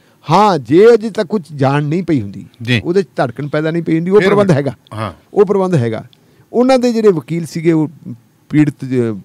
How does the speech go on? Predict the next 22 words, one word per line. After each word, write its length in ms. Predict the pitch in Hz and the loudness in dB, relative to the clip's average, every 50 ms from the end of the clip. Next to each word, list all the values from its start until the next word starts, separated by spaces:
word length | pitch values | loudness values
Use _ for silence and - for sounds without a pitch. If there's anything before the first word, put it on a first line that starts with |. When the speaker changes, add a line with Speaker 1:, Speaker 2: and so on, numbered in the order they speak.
| _ - | _ -16
Speaker 1:
ਜੋੜੇ 340 | 110 120 117 127 127 131 131 | -16 -4 0 2 4 4 4
ਦੇ, 160 | 123 113 110 | 2 0 -2
ਜਿਨ੍ਹਾਂ 220 | 107 117 117 123 123 | -2 -2 -4 -4 -4
ਨੇ 60 | 117 | -4
ਮਤਲਬ 300 | 110 110 104 110 110 104 | -6 -6 -4 -4 -6 -6
ਪਟੀਸ਼ਨ 380 | - 95 123 123 117 - 139 131 | -6 -6 -8 -8 -6 -6 -4 -4
ਦਾਇਰ 160 | 123 117 - | -4 -4 -4
ਕੀਤੀ 260 | - 117 117 - 127 | -8 -14 -12 -12 -12
ਸੀ, 120 | 120 - | -8 -6
ਉਹਨਾਂ 140 | 139 139 139 | -4 -4 -4
ਨੇ 140 | 135 127 113 | -4 -6 -8
ਸ-, 60 | 98 98 - - - - - - _ _ _ - 95 92 | -10 -12 -16 -20 -20 -20 -20 -20 _ _ _ -20 -20 -16
ਬ-, 120 | 92 101 | -14 -12
ਮਿਸਾਲਾਂ 480 | 107 113 113 107 - 123 117 120 123 120 | -10 -10 -12 -8 -6 -4 -2 -2 -4 -4
ਦਿੱਤੀਆਂ 200 | 117 143 131 117 | -6 -10 -8 -8
Speaker 2:
ਮਿਸਾਲ 200 | 120 120 120 127 | -6 -4 -4 -4
Speaker 1:
ਜੀ, 80 | 123 | -4
Speaker 2:
ਬਾਹਰਲੀਆਂ। 500 | 107 117 120 123 117 113 113 113 113 101 | -2 0 -2 -2 -2 -4 -8 -8 -6 -6
Speaker 1:
ਬਾਹਰਲੀਆਂ 420 | 120 123 135 131 117 120 123 123 123 | -4 -4 -4 -4 -6 -8 -8 -8 -6
ਜੀ, 100 | 120 120 | -6 -6
ਆਹ 260 | 123 139 139 131 - | -6 -6 -6 -6 -6
ਹੈ। 80 | - | -8